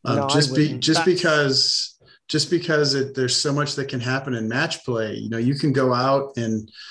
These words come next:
Speaker 1: uh, I'm gonna be extreme here, but we could have had everyone on the United States side shoot seventy-eight,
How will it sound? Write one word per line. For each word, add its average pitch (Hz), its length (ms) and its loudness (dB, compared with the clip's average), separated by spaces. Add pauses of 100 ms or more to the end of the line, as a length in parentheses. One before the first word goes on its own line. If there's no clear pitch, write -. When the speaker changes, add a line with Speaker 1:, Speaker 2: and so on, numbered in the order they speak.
(360)
Speaker 1:
uh, 131 160 -2
I'm 135 80 2
gonna 127 140 4
be 127 180 4
extreme 147 480 2
here, 120 220 2
but 117 180 -4
we 135 180 0
could 131 260 0
have 123 200 -2
had 123 320 -2
everyone 127 480 0
on 120 100 0
the 117 80 -2
United 120 340 -2
States 127 380 -2
side 113 460 -2
shoot - 320 -4
seventy-eight, 123 840 0